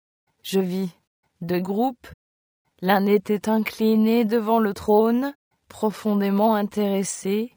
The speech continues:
L'autre semblait indifférent. Ceux qui s'inclinaient devant le trône priaient en regardant Jésus qui, lui, regardait son Père, et semblait plaider avec lui.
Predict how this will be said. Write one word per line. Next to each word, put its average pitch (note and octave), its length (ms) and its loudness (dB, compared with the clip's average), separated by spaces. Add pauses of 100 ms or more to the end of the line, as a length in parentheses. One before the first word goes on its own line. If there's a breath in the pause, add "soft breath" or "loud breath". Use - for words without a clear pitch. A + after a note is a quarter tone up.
(500)
L'autre A3+ 460 -2
semblait G#3+ 600 2
indifférent. A3 800 2 (760)
Ceux B3+ 260 -2
qui - 160 -10
s'inclinaient A3 880 2
devant A3+ 320 2
le G#3 140 2
trône A#3 600 2 (340)
priaient G#3 480 0
en G3+ 160 4
regardant G#3 640 2
Jésus G3 520 -2
qui, A3 440 -4 (320)
lui, G#3+ 500 -2 (380)
regardait G#3 640 0
son G3 280 -4
Père, D#3 480 -2 (460)
et G3+ 100 -4
semblait A3 540 0
plaider A3+ 500 -2
avec G#3+ 300 0
lui. A3 280 -4